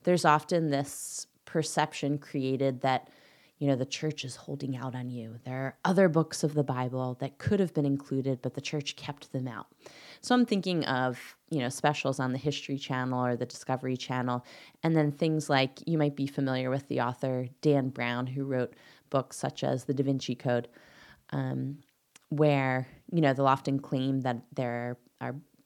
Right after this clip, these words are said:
books of the Bible that the church kept out, um, and doesn't want you to know about.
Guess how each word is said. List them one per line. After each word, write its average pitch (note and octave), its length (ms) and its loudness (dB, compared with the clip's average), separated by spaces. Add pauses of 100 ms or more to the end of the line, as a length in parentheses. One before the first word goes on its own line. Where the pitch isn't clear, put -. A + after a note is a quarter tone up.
books C#4 320 4
of F3 100 2
the D#3+ 60 6
Bible C3+ 320 4
that B2+ 180 -2
the B2 60 -4
church - 460 -6
kept - 280 2
out, A#2+ 380 2 (480)
um, B2 320 0
and D3 120 2
doesn't C#3 300 2
want B2+ 160 -2
you C3 100 -2
to B2+ 80 0
know B2 220 0
about. A#2 320 0